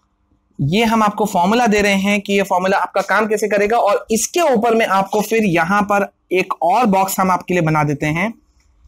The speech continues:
जिसमें आप अपने जो आपका जो finally जो आप करेंगे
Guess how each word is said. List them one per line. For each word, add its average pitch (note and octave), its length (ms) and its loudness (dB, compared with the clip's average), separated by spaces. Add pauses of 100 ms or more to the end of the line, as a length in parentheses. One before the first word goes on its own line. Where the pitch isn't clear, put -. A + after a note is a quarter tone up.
(300)
जिसमें G3 540 0
आप F#3+ 360 0
अपने G3+ 520 0 (2250)
जो F#3 540 2 (280)
आपका E3+ 420 0
जो E3 500 0 (140)
finally G3+ 460 2 (280)
जो D#3 120 -2
आप D3+ 240 -2
करेंगे F3 520 0